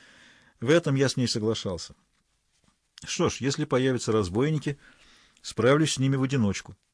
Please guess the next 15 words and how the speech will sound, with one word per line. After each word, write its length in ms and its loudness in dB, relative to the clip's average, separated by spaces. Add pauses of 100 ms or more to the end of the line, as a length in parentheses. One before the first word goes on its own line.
(880)
«Если 340 -2
они 180 2
оставят 560 0
пятнадцать 540 -4
процентов 540 -4
чаевых, 680 -4
герой, 480 -2 (120)
пусть 240 -4
грабят», — 420 -2
ответила 460 -4
она. 180 -2 (720)
«Щас 260 0
принесу 380 -4
тебе 200 -4
пиво». 320 -6